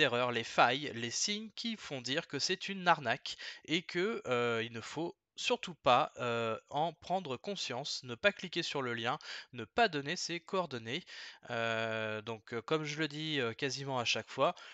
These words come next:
ce que je fais dans ces vidéos, c'est à titre pédagogique, je sais ce que je fais, donc ne le refaites pas, ne le faites pas chez vous. Euh, moi, c'est juste pour vous montrer, euh, qu'est-ce qu'il y a derrière, justement, pour que vous n'ayez pas à le faire,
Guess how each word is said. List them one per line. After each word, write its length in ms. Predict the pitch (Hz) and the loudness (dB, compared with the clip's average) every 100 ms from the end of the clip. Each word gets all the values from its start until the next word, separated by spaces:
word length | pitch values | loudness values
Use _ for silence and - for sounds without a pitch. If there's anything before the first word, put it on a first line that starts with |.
| - - | -20 -8
ce 200 | - 240 | -4 -2
que 160 | 240 | 0
je 160 | 202 208 | 0 0
fais 180 | - 196 | 0 -2
dans 140 | 185 | 0
ces 160 | - 175 | -2 -4
vidéos, 440 | 170 160 143 143 | -4 0 2 2
c'est 220 | - 127 | 0 2
à 80 | 117 | 0
titre 480 | - 123 - - 123 - | 0 -8 -8 -4 -4 -2
pédagogique, 840 | 170 170 156 135 131 110 139 - - | -2 2 2 2 -2 -2 -2 -6 -8
je 340 | 123 110 120 | -4 -2 -2
sais 240 | 120 - 117 | -2 -2 -4
ce 140 | - | -6
que 100 | 123 | -2
je 140 | 120 - | 0 0
fais, 180 | 185 - - - - - | -2 -4 -12 -16 -16 -8
donc 180 | 131 127 147 | -6 -6 -8
ne 200 | 135 214 | 0 2
le 160 | 254 | 4
refaites 440 | 226 190 - 165 - | 4 2 2 -2 4
pas, 300 | 113 117 131 | 4 6 4
ne 160 | 117 | -2
le 80 | 117 | -6
faites 320 | - 185 185 | -2 0 0
pas 160 | - 202 | 4 4
chez 240 | - - | 4 2
vous. 320 | 131 117 175 233 - - - - | -2 -8 -12 -12 -18 -20 -14 -4
Euh, 440 | 120 117 113 113 | 0 2 2 0
moi, 180 | 113 160 | 0 0
c'est 180 | - 127 | 0 -2
juste 220 | 165 196 | -4 -4
pour 160 | - | -6
vous 160 | 123 120 | -10 -10
montrer, 720 | 120 151 196 - - 143 139 _ - | -8 -6 -6 -6 -2 -2 -2 _ -12
euh, 320 | 110 107 101 90 - | -8 -6 -4 -8 -8
qu'est-ce 220 | - 202 - | -4 -2 -4
qu'il 180 | - | -2
y 40 | 139 | -2
a 60 | |
derrière, 380 | 113 113 107 156 | 0 0 2 0
justement, 480 | 214 180 - 131 190 | 0 -4 -6 -4 -4
pour 160 | 143 - | -6 -12
que 100 | 123 | -10
vous 160 | 117 | -8
n'ayez 280 | 117 110 104 | -6 -6 -4
pas 180 | - 220 | 2 4
à 80 | 165 | 4
le 140 | 127 | 0
faire, 460 | - 110 110 185 | -4 -2 0 -2